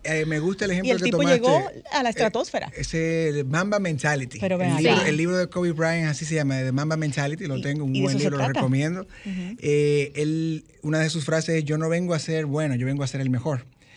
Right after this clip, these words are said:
Speaker 1: Eh, el overtry.
Speaker 3: La autoestima.
Speaker 1: Sí, sí, sí, sí. Yo no vengo aquí a, a, bueno, no,
Speaker 3: Claro.
Speaker 1: extra-, quiero ser extraordinario, quiero ser el mejor.
Speaker 3: Ujú.
Speaker 1: ¿Qué tengo que hacer?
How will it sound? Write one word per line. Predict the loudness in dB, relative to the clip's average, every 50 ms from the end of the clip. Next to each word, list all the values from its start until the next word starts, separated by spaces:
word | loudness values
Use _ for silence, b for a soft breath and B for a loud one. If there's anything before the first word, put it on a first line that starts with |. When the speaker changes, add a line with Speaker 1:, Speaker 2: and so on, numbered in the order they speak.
| B B B B B -4
Speaker 1:
Eh, | -2 -2 0 0 0 0 0 0 0 0 0 -2 -2 -4 -4
el | -2 0 0
overtry. | 0 0 0 -2 -4 -4 -4 -2 0 2 2 2 2
Speaker 3:
La | 2 0
autoestima. | 0 -2 -4 -4 -4 -6 -10 -14 -12 -12 -12 -10 -10 -8 -10 -10
Speaker 1:
Sí, | -6 -4 -2 -2
sí, | -2 -2 -4 -4
sí, | -4 -6 -6
sí. | -6 -4 -4 -4
Yo | -2 -2 -2
no | -2 -2 -2
vengo | 0 -2 -2 -2 -4 -6
aquí | -6 -6 -6 -6 -4 -2 -2 0
a, | 0 -2 -2 -4 -4 -4 -4 -4
a, | -6
bueno, | -6 -4 0 0 0 0 0 -2 -4 -6 -6 -10 -10 -8
no, | -4 -4 -2 -2
Speaker 3:
Claro. | -2 -2
Speaker 1:
extra-, | -2 -2 0 0 -2 -2 -2 -2
quiero | -2 -2 -2
ser | -2 -2 -2
extraordinario, | -4 -4 -4 -4 -2 -2 -2 -2 -2 -2 -2
quiero | -4 -4 -4
ser | -2 -2
el | -2 -2
mejor. | -2 -2 -2 -2 -4 -4 -6 -10 -14 -10 -8
Speaker 3:
Ujú. | -6 -4
Speaker 1:
¿Qué | -4 -4 -4
tengo | -4 -4 -4 -4
que | -4 -4
hacer? | -4 -4 -4 -6 -6 -8 -12